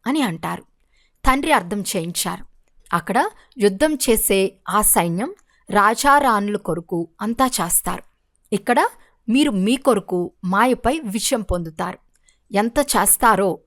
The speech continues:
అంత పొందుతారు. మీరు ప్రతి ఒక్కరూ మీ తనువు, మనసు, ధనాలను భారతదేశాన్ని స్వర్గంగా తయారు చేయటంలో వినియోగించాల్సి వస్తుంది.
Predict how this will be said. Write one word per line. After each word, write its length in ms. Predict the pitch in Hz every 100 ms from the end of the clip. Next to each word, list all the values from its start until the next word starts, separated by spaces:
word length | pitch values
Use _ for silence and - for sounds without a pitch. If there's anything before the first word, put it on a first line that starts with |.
| _ 233
అంత 200 | 262 269
పొందుతారు. 640 | 214 180 156 180 165 - _ _ _ _ -
మీరు 360 | 190 170 262 359 _ _ -
ప్రతి 240 | 226 220 285
ఒక్కరూ 520 | 185 - 254 214 151 _ _ -
మీ 140 | 208
తనువు, 600 | 220 233 190 240 240 277
మనసు, 600 | 294 226 175 208 - 262
ధనాలను 800 | 226 185 185 190 196 180 175 180 _ _ -
భారతదేశాన్ని 1040 | 160 202 208 254 294 269 262 254 247 240 247
స్వర్గంగా 680 | - 190 180 240 240 247
తయారు 540 | 240 196 185 185 - 196
చేయటంలో 480 | 180 165 175 302 415 _ _ 220
వినియోగించాల్సి 960 | 175 240 277 226 202 - 180 165 -
వస్తుంది. 540 | 294 - - 170 175